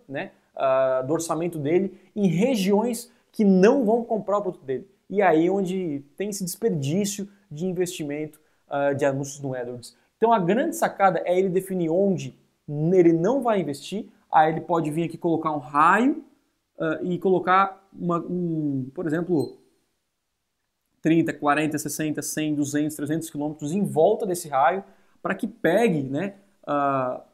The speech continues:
por exemplo, o norte pra cima, tá? Tô dando um exemplo aqui. E aqui ele pode pegar, então, os lugares onde faz realmente mais frio, tá? Por exemplo, sul, né? E aí ele pode, enfim, ah, focar no sul e, e ter a possibilidade de vender, de realmente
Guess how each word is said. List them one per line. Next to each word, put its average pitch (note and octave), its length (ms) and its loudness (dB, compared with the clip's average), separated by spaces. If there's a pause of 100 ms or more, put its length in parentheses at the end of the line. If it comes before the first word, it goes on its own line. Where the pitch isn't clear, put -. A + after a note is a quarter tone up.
(160)
por E3 100 -4
exemplo, E3+ 320 -4
o F3 80 -6
norte E3 340 2
pra - 120 -8
cima, D#3 400 -4
tá? D#3 180 0
Tô - 100 -10
dando D3 180 -6
um - 20 -4
exemplo C3+ 300 -6
aqui. - 220 -8 (300)
E A3+ 80 2
aqui F#3+ 300 2
ele G#3 100 0
pode F3 280 0
pegar, E3 260 -4
então, D#3+ 300 -6 (220)
os D3 140 -6
lugares D3 420 2
onde D#3 280 0
faz D3+ 360 0
realmente D3 560 -4 (220)
mais D3 600 -4 (140)
frio, - 680 2 (100)
tá? D3+ 200 2
Por D3+ 180 -4
exemplo, D3 480 -2 (340)
sul, B2+ 440 0
né? D3+ 200 -4 (320)
E F3 60 2
aí D#3 60 4
ele D3 80 4
pode, D#3 500 2
enfim, D#3 320 0 (100)
ah, C3 640 0
focar D#3+ 360 6
no D#3+ 80 -2
sul D#3 260 -4
e, E3+ 340 -6
e D3 40 -8
ter F3+ 100 -2
a E3+ 60 2
possibilidade D3+ 580 0
de D#3+ 80 -6
vender, D3 460 -2
de B2 100 -10
realmente C#3+ 600 -6